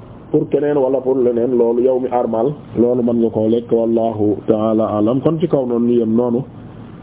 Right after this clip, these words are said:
ci jotaay bii di ñëw insha Allah, non, non, nañ continuer hadith bi ci tegu, parce que bi ci tegu gisoon nañ ko pare, dañ koy wax rek ne jàlloon nañ. Mu ne kon hadith six cent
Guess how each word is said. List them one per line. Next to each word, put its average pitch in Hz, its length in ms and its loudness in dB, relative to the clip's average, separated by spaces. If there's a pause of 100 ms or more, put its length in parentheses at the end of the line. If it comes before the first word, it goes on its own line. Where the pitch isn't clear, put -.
ci 110 200 -4
jotaay 139 300 4
bii 131 160 2
di 127 140 2
ñëw 123 120 0
insha 127 260 0
Allah, 117 340 0 (180)
non, 117 220 2
non, 107 160 -2
nañ 156 180 2
continuer 175 340 2
hadith 156 240 -4
bi 143 80 -2
ci 147 60 -6
tegu, 170 220 0
parce 175 180 -2
que 180 60 0
bi - 100 0
ci 190 80 -2
tegu 262 200 0 (680)
gisoon 160 220 2
nañ 113 140 -4
ko 110 140 0
pare, - 160 -6 (260)
dañ 131 140 0
koy 123 140 2
wax 107 180 -2
rek 127 120 0
ne 117 140 -4
jàlloon 110 300 0
nañ. 90 100 -10 (360)
Mu 113 120 2
ne 151 100 2
kon 156 160 -2
hadith 151 320 0
six 131 200 0
cent 135 220 0